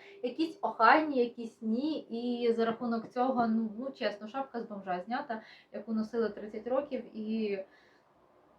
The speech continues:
ну, мені не подобається. Ще така ворсиста,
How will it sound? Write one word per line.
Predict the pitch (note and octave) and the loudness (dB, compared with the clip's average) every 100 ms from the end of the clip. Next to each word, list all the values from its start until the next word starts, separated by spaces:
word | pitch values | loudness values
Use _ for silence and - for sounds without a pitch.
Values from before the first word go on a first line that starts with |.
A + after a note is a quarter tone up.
| - | -16
ну, | B3 D#4 | -10 -4
мені | D#4+ D4+ | 0 2
не | A3 | 0
подобається. | G#3 F#3+ - - - - A3+ - - - - - - | 0 -8 -10 -14 -20 -18 -18 -20 -20 -20 -20 -20 -18
Ще | - | -6
така | C4 A3 G#3+ | -4 0 -2
ворсиста, | G#3 A3+ - F4 D#4+ C4 A#3 G#3 | -2 -6 -4 -6 -4 2 2 2